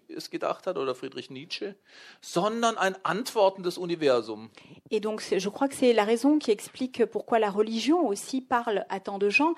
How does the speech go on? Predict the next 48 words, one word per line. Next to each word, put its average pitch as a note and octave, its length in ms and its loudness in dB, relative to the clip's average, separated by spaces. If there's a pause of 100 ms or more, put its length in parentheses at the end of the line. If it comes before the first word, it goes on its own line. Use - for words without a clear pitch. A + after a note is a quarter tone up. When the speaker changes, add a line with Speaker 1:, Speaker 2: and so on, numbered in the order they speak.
(260)
Speaker 2:
parce - 180 -10
que A#3 100 4
la A3 120 6
religion A#3 440 2
permet A3 280 -2
de G#3+ 100 4
donner, G#3 160 0
donner G#3 280 2
un F#3+ 120 -2
sens C4 360 0
à G3 60 -2
notre F#3+ 320 0
vie D4 200 0 (260)
et G3 60 -8
qu'elle A3 180 -4
dit A#3+ 140 -6
qu'il A3+ 180 -10
y A3+ 60 6
a A3 60 4
quelque A3+ 300 4
chose A#3+ 380 2 (180)
non C4 180 8
seulement B3+ 560 6
au G3+ 100 10
plus B3+ 300 2
profond B3+ 560 4 (240)
de F#3+ 100 2
nous-mêmes, A3+ 520 4 (260)
mais A3 160 -2
également A3+ 600 2 (300)
au-delà A#3 640 6 (100)
de G3 120 4
nous-mêmes, A3+ 560 6 (260)
et A3+ 140 2
que B3 140 0
c'est A#3+ 180 -2
ce - 100 -4
qui B3+ 220 0
nous A#3 260 -2
a A3+ 280 4
inf-, G#3+ 320 -6 (300)
euh, F3+ 120 -2
qui G#3 160 -6
nous G#3 160 0
a G3+ 120 4
insufflé A#3 560 2
la B3 140 4
vie, D4+ 240 6